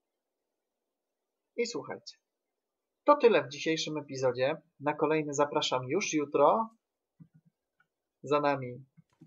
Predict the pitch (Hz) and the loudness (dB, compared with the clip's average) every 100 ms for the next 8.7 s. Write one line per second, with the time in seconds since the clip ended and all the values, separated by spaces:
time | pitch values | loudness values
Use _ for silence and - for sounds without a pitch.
0 | _ 135 135 - 131 131 127 120 123 - | _ -4 -4 -8 -2 -2 0 -2 -4 -6
1 | 123 - 117 - 127 143 151 170 208 190 | -12 -8 -8 -8 -4 -2 0 0 -2 -6
2 | - 143 139 - 135 123 123 - - 170 | -2 -2 -2 -8 -8 -10 -12 -6 -4 -4
3 | - 139 123 120 123 123 120 113 110 107 | -6 -12 -12 -12 -2 0 0 -4 -6 -12
4 | - 104 107 95 - _ _ - 151 139 | -4 -4 -2 -8 -10 _ _ -4 -4 2
5 | 151 151 139 135 135 131 131 127 120 _ | 0 0 -6 -2 -2 -2 -8 -12 -12 _
6 | _ _ _ _ _ _ 127 170 165 131 | _ _ _ _ _ _ 4 4 6 2
7 | 117 113 - - _ _ _ 233 113 165 | 2 -2 -6 -18 _ _ _ -4 2 2
8 | 147 143 139 135 - 110 | 0 2 4 4 -2 -10